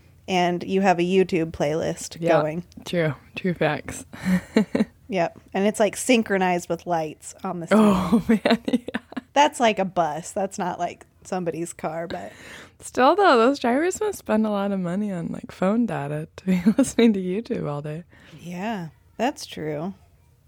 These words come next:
Speaker 1: Let's talk about businesses and how businesses tend to be run in Nepal versus America.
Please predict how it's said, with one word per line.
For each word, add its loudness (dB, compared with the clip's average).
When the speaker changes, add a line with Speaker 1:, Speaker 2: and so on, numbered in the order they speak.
Speaker 1:
Let's 2
talk 4
about 4
businesses -2
and -4
how 2
businesses 2
tend 0
to -4
be -2
run 0
in -6
Nepal 2
versus 0
America. 2